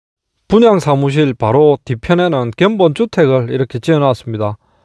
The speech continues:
견본주택 뒤에 있는 집들은 지금 한창 공사 중입니다. 그냥 건물 뼈대만, 구조물만 이렇게 올려놓고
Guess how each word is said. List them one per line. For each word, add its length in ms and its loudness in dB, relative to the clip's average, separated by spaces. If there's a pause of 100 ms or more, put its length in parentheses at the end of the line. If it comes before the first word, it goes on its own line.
(340)
견본주택 840 0
뒤에 300 4
있는 600 -4
집들은 640 -2
지금 500 -2 (380)
한창 340 -2
공사 360 2
중입니다. 680 -2 (460)
그냥 280 0
건물 380 4
뼈대만, 720 2
구조물만 680 0
이렇게 240 -4
올려놓고 760 0